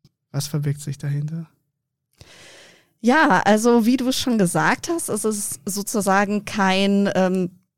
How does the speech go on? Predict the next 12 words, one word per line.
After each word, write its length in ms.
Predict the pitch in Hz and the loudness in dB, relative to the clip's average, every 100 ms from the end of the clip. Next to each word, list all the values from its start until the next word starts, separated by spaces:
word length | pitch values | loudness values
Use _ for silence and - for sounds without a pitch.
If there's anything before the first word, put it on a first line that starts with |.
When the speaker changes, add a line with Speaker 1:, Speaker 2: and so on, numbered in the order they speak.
| _ | _
Speaker 2:
ja, 220 | - 196 170 | -4 -2 -2
räumliches 1040 | - 175 196 247 240 214 240 - 226 - | 2 4 6 6 6 4 2 0 -2 -2
Lehrerzimmer 800 | 185 208 240 202 - 247 214 202 | 0 2 2 0 -2 0 0 0
wie 140 | 226 | 0
im 120 | 175 180 | -2 -4
Schulgebäude, 760 | - 254 330 262 220 208 226 | -2 -2 -2 -2 -2 0 0
sondern, 400 | 202 202 214 220 | -2 -2 0 0
ähm, 300 | 196 202 208 - | 0 -2 -2 -4
eine 220 | 202 - | -4 -2
Art 320 | 202 208 - 175 | -2 -2 -6 -6
digitales 880 | 196 240 294 - 170 151 156 175 - | -2 0 0 0 -2 0 0 -2 -2
Lehrerzimmer 880 | 160 175 190 147 - 185 165 156 | 0 0 0 -2 -4 -4 -2 -2